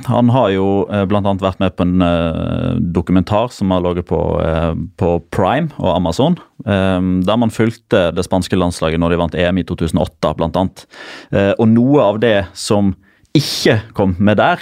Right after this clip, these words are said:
er faktisk noe av det som jeg har bitt meg mest merke i, i form av symbolikk og metafor.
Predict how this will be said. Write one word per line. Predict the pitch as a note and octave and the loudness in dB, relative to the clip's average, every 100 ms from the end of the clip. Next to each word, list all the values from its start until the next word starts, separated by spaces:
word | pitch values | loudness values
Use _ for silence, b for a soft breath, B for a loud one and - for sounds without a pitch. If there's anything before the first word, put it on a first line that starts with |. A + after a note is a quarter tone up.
| - | -4
er | B2+ B2 | -2 0
faktisk | C3 - G2+ G2 | -2 0 0 2
noe | G2+ G#2 | 2 2
av | |
det | F#2+ F2+ | 0 0
som | G2+ | 0
jeg | F#2+ | 2
har | E2+ | 0
bitt | E2 | 0
meg | - F#2 | 2 2
mest | E2+ - | 0 -2
merke | G2 F#2 - E2 | -2 -2 -2 -2
i, | |
i | F2 | 0
form | - F2 E2+ | 0 0 0
av | D#2+ - | -2 -6
symbolikk | - - F2 F#2+ G2 - _ - | -4 0 2 2 0 -4 _ -2
og | F#2 | -2
metafor. | - G#2+ - E3+ E3+ | -2 -4 0 2 0